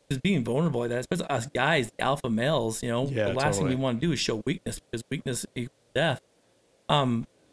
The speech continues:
Speaker 1: but not necessarily, because it shows a lot of emotional intelligence, which I think is kind of a super important thing these days that, uh,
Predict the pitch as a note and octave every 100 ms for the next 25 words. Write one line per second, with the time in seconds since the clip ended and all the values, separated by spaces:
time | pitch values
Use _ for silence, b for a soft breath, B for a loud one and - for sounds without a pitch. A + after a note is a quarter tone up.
0 | _ B2 A#2+ C3 F3 F3+ F3 - D#3 E3
1 | A2 - _ _ B2 B2+ A#2+ A#2+ A2+ D3+
2 | A#2+ G#2+ A#2+ C3+ A2 B2 B2 B2 A2 -
3 | D#3+ C3 A2+ C#3 E3 D3+ C4 B3+ G#3 E3+
4 | A3 G3+ D#3 B2 - _ _ _ _ -
5 | F#3+ F#3 A#3 G3+ A#3 G#3 G#3 F3 B3 C#4+
6 | F#3 C3+ B2 A#2 A#2 A2+ - B2+ A#2+ -
7 | B2 A#2+ A#2 A#2